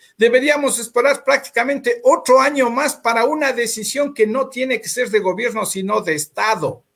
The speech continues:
Porque el problema es del país, independientemente del gobierno, de la, de la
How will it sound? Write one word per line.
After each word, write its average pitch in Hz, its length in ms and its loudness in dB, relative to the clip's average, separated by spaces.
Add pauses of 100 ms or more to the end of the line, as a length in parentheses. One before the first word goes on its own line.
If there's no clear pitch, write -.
(380)
Porque 285 260 2
el 214 80 -2
problema 269 500 2
es 214 100 -2
del 220 200 2
país, 220 400 -2
independientemente 269 1300 0
del 202 200 4
gobierno, 175 680 0 (200)
de 196 160 -2
la, 180 160 0
de 165 240 0
la 143 300 -2